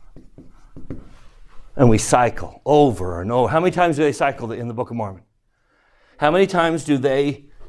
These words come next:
obey, obey, become prosperous, become prideful, sin,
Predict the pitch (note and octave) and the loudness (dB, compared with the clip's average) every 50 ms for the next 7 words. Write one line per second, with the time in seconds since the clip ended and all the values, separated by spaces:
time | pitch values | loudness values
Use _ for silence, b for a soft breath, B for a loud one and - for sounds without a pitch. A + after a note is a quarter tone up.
0 | b b b b - - B2 C3 B2+ A#2 D3+ C#3 B2+ B2 - D3 D3+ D#3 C3+ D#3 | b b b b -6 0 0 2 4 6 6 6 6 6 6 4 4 4 6 4
1 | C3+ A#2+ A#2 A#2+ B2+ D3 D#3+ D#3+ D#3 - C3+ C3 C3+ - D#3+ D3+ D#3 E3+ E3 - | 4 6 6 6 4 4 2 0 -6 -6 -8 -8 -6 -2 -2 -2 -2 -2 -2 -2
2 | E3 C#3+ C3+ C3 B2+ - - C3 B2+ C3+ C#3+ C#3+ - - B2 A2 - - D3+ D#3 | 0 0 0 -2 -4 -8 -6 -4 -2 -2 -2 -4 -8 -12 -14 -12 -8 -4 -4 -4
3 | E3+ E3 - D#3+ C3+ C3 C3 B2+ - - C#3 C3 - - - - G3 F3+ D3+ C3+ | -4 -2 -2 0 0 0 -2 -4 -4 -6 -6 -6 -6 -8 -8 -4 -4 -2 -2 -2
4 | C3 C#3 E3+ E3 | -2 -4 -4 -6